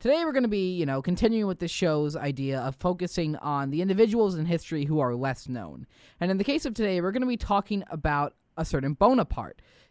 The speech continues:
Of course, many of you are probably familiar with Napoleon Bonaparte,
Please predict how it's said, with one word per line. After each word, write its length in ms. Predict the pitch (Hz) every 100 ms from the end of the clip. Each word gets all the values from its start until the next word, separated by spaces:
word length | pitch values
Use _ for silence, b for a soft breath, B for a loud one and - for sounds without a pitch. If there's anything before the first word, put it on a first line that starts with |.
| -
Of 200 | 175 165
course, 280 | 165 151 180
many 260 | 196 196
of 60 | 185
you 160 | 190
are 120 | 170 160
probably 420 | 180 170 160 151
familiar 880 | - 156 170 240 233 208 196 190 -
with 380 | 151 139 -
Napoleon 500 | 143 143 226 220 202
Bonaparte, 540 | 180 170 165 175 156